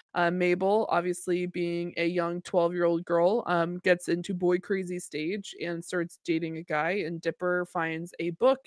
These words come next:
in the middle of the woods that essentially has, like, a lot of folklore and mythos and, like, spells and curses and stuff like that. And he thinks that, uh, Mabel's new boyfriend is a zombie.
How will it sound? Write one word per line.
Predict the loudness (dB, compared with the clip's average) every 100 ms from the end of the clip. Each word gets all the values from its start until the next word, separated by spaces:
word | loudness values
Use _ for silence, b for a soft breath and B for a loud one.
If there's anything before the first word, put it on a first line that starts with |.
| -4
in | -2 -2
the | -2
middle | 0 2 2
of | 0 -4
the | -4
woods | 0 2 2 -2 -12 B B _ _
that | 4
essentially | 4 2 -2 0 2
has, | 2 2 4 2 0
like, | 0
a | 2
lot | 2 2
of | 0
folklore | 2 2 0 0 4 6 6 4 2
and | -2 -4
mythos | -6 -2 0 0 -2 -8
and, | -10 -10 -4
like, | -4 -4
spells | -10 -2 0 2 0
and | -6
curses | -4 -4 -4 -6 -8
and | -8
stuff | -6 -6
like | -8 -2
that. | 0 0 -2 B B _ -4
And | -2
he | -2
thinks | 2 2 2 -6
that, | 4 6 8
uh, | 8 6
Mabel's | 6 2 4 4 4
new | 0
boyfriend | 2 2 4 2 0 0
is | -2
a | 0
zombie. | 2 2 2 -2 -8